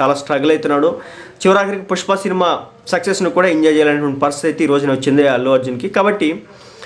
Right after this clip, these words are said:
మనం ఎంత పెద్ద కట్అవుట్ కట్టినా సరే, so, మీ, ఆ, హీరో ఎన్ని, ఆ, అతని సక్సెస్ని ఎంజాయ్ చేయండి, అతని సినిమాని ఎంజాయ్ చేయండి, కాదనట్లేదు. కానీ, ఆ, ఎక్కడ కూడా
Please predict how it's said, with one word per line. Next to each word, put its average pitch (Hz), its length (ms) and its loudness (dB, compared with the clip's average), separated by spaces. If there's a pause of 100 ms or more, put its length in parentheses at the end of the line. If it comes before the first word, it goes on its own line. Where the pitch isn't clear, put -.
(140)
మనం 147 100 2
ఎంత 156 280 0
పెద్ద 165 240 0
కట్అవుట్ 185 400 0
కట్టినా 185 320 0
సరే, 190 440 -2 (440)
so, 180 240 4 (160)
మీ, 170 380 2 (160)
ఆ, 135 320 2 (100)
హీరో 185 360 0 (340)
ఎన్ని, 139 520 2
ఆ, 123 520 2
అతని 131 200 -2
సక్సెస్ని 147 420 -2
ఎంజాయ్ 147 280 4
చేయండి, 170 200 0
అతని 143 180 -6
సినిమాని 143 320 0
ఎంజాయ్ 175 220 0
చేయండి, 175 180 0
కాదనట్లేదు. 165 520 0
కానీ, 180 240 -2 (460)
ఆ, 131 380 2
ఎక్కడ 151 220 0
కూడా 156 360 -2